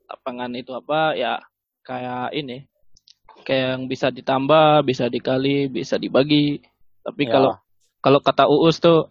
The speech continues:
Speaker 1: angka bisa ditambah, bisa dikurang, bisa dikali, bisa dibagi. Tapi sering kita disusahin angka. <laughs>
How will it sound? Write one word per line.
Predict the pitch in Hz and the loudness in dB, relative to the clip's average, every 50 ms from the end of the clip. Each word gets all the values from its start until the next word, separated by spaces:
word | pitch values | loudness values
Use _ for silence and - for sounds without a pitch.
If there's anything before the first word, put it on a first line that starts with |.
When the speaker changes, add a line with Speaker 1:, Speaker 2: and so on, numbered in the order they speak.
| _ _ _ | _ _ _
Speaker 1:
angka | 131 135 139 127 156 147 | 0 0 2 4 2 2
bisa | 147 135 - 147 | 2 0 0 0
ditambah, | 127 127 131 123 139 139 147 156 160 143 | 0 0 0 0 0 2 4 2 2 2
bisa | 139 135 135 | 2 0 0
dikurang, | 123 123 120 - 139 151 151 147 156 | -2 -2 -2 0 2 2 2 2 0
bisa | 139 139 - 127 | -4 -4 -4 -4
dikali, | - - - 139 135 147 143 | -4 -2 0 0 0 0 -2
bisa | 131 147 - | -2 -4 -4
dibagi. | 135 131 127 135 139 143 | -4 -4 -4 -4 -4 -2
Tapi | 143 139 131 139 143 147 | 0 0 2 2 2 2
sering | 147 - 151 147 147 151 151 | 2 2 0 0 0 -2 -4
kita | - 139 127 - 151 147 147 135 | -6 -4 -2 0 0 0 0 -2
disusahin | - 135 123 - 156 - - 135 131 139 127 127 | -4 -4 0 0 0 2 2 0 0 0 -2 -2
angka. | 143 131 131 135 - 214 | -4 -6 -2 0 2 2
<laughs> | - - 440 - - - - - - - - 554 - | 4 4 2 2 4 2 0 0 2 2 2 2 2